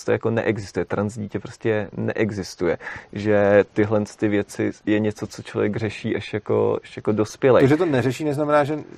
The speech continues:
Speaker 2: neexistuje. A klidně jako jsem zase v pohodě s tím, že máš názor, že trans dítě neexistuje,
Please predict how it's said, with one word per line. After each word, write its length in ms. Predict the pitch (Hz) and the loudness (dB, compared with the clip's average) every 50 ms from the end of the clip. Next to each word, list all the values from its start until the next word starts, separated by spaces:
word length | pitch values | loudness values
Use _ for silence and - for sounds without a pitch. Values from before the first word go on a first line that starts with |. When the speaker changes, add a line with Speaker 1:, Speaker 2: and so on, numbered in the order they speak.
| - 110 | -10 -8
Speaker 2:
neexistuje. 720 | 117 - 120 107 110 113 - - 117 110 107 110 127 151 - - | -6 -6 -6 -4 -4 -6 -6 -4 -2 0 0 0 0 -2 -4 -4
A 140 | - 113 107 | -4 -4 -4
klidně 300 | - - 131 131 139 143 | -2 -4 -4 -2 -2 -2
jako 400 | 139 131 - 143 127 110 - - - _ _ _ | -2 -2 0 0 0 0 0 -4 -10 _ _ _
jsem 160 | - - 143 | -6 -2 0
zase 220 | 135 131 123 156 131 | 2 2 2 0 -2
v 40 | - | 0
pohodě 280 | - 135 135 135 139 | 0 0 0 0 -2
s 40 | - | -2
tím, 140 | - 139 127 | -2 -4 -4
že 80 | 135 | 0
máš 180 | 131 135 135 - | 0 0 0 2
názor, 240 | 139 131 120 127 131 | 0 0 0 0 -2
že 100 | 135 147 | -2 0
trans 240 | 131 127 123 120 117 | 0 0 0 0 -2
dítě 200 | 127 123 143 143 | -4 -6 -4 -4
neexistuje, 680 | 135 - 117 107 110 110 - - - 110 107 107 127 | -4 -4 -4 -6 -6 -8 -10 -8 -6 -4 -2 -2 -2